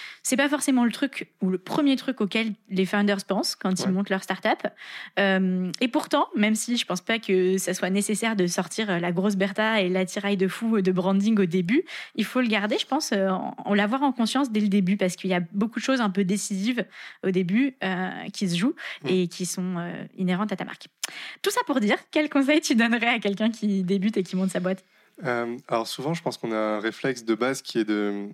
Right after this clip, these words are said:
Speaker 2: de regarder la concurrence,
Speaker 1: Ouais.
Speaker 2: ce qu'ils disent, euh,
Speaker 1: Benchmarker à
Speaker 2: se,
Speaker 1: fond.
Speaker 2: se comparer, essayer d'aller, euh, là où, euh, il y a une petite brèche ou ce qu'ils ne font pas, ce qu'ils ne disent pas. Et pour revenir, bah, à ce qu'on se disait un petit peu au début, je dirais, euh,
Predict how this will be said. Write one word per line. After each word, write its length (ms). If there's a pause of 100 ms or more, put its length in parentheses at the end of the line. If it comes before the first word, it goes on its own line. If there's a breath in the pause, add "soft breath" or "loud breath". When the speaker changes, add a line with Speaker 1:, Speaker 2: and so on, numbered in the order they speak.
Speaker 2:
de 100
regarder 300
la 100
concurrence, 720 (180)
Speaker 1:
Ouais. 140
Speaker 2:
ce 120
qu'ils 100
disent, 520 (140)
euh, 420
Speaker 1:
Benchmarker 520
à 60
Speaker 2:
se, 120
Speaker 1:
fond. 200
Speaker 2:
se 160
comparer, 880 (120)
essayer 240
d'aller, 360
euh, 120 (140)
là 300
où, 180
euh, 120
il 60
y 60
a 60
une 100
petite 180
brèche 400
ou 60 (400)
ce 80
qu'ils 160
ne 100
font 180
pas, 160
ce 100
qu'ils 100
ne 40
disent 120
pas. 160 (760 loud breath)
Et 80
pour 160
revenir, 300
bah, 140
à 40
ce 80
qu'on 140
se 40
disait 160
un 60
petit 140
peu 100
au 60
début, 380
je 100
dirais, 200
euh, 320